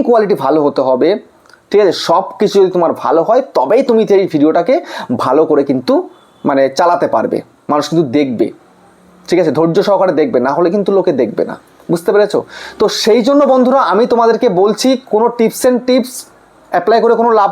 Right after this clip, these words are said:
নেই, ঠিক আছে? সেগুলো না করে যদি এতে সময় দাও, হয়তো একটু সময়টা বেশি লাগবে। Tips and tricks যদি খেটে যায় তো হয়ে গেল হঠাৎ করে। যদি তোমার এইরকমভাবে তুমি যদি এক মাস করে যদি রেগুলার তুমি ভিডিওতে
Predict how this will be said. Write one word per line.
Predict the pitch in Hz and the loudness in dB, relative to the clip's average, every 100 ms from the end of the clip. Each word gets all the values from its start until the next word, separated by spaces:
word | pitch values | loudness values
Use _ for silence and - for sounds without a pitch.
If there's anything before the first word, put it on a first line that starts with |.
| 190 | 0
নেই, | 175 151 - _ - - | 0 -2 -8 _ -6 -2
ঠিক | 220 | 0
আছে? | 220 185 - - - - | 0 -2 -2 -12 -12 -2
সেগুলো | 208 220 277 233 | 0 2 2 2
না | 196 226 269 | 0 0 2
করে | 262 254 | 2 2
যদি | 285 - 240 233 | 0 0 0 0
এতে | 330 349 - | 0 -4 0
সময় | 233 220 175 | 2 2 2
দাও, | 156 220 | 2 2
হয়তো | 233 214 | 2 2
একটু | 254 - | 0 0
সময়টা | 233 262 320 254 | 0 2 4 2
বেশি | 285 320 | 2 2
লাগবে। | 208 139 117 92 - - - | 2 0 -2 -2 -12 -16 -4
Tips | 214 - 294 | -2 0 0
and | 294 | 2
tricks | 285 262 | 2 2
যদি | 285 311 - | 2 0 0
খেটে | 240 311 262 | 0 2 2
যায় | 311 311 | 2 2
তো | 370 226 | 0 2
হয়ে | 247 294 | 2 2
গেল | 247 208 | 2 2
হঠাৎ | 202 202 - | 0 -4 -2
করে। | 143 - - - - - - - - 143 - 208 | -2 -2 -8 -20 -18 -18 -20 -18 -8 -6 -2 0
যদি | 247 277 | 2 2
তোমার | 254 269 277 - - - 196 | 2 2 0 -4 -18 -4 0
এইরকমভাবে | 226 254 269 277 | 2 2 2 2
তুমি | 277 269 | 2 2
যদি | - 190 | 2 0
এক | 196 - 214 | -2 0 0
মাস | 269 - | 0 0
করে | 240 220 | 0 2
যদি | 247 151 | 0 2
রেগুলার | 160 160 262 285 | 0 2 0 2
তুমি | 277 208 | 0 2
ভিডিওতে | 226 254 | 2 0